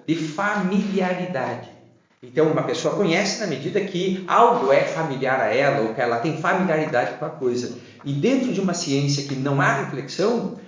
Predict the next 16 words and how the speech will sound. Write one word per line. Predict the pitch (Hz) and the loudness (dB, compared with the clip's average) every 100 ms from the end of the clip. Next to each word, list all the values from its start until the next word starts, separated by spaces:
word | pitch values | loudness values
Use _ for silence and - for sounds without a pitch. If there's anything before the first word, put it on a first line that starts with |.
| - | -6
nós | 151 151 | -4 -2
ten-, | 196 185 147 | -2 -2 0
nós | 156 - - | -2 -2 -2
tenderemos, | 254 220 160 190 277 - 202 | 0 2 2 2 0 -2 -2
então, | 202 190 175 139 | -2 0 -2 -4
a | |
confundir | - 160 165 143 143 139 143 | -8 -10 -10 -10 -4 -2 -2
conhecimento | 143 143 139 135 160 233 233 - - - | -2 -4 -4 -2 0 0 -2 -8 -12 -8
com | 180 | -6
familiaridade. | - 165 160 156 160 139 117 117 117 - - | -6 -10 -6 -6 -4 -2 -2 -2 -4 -12 -6
E | 120 | -4
aí | 135 | -2
está | - 139 | -4 -2
um | 135 120 | -2 0
erro | 127 131 135 | 0 2 0
enorme, | 135 123 131 123 110 | 2 4 4 4 -2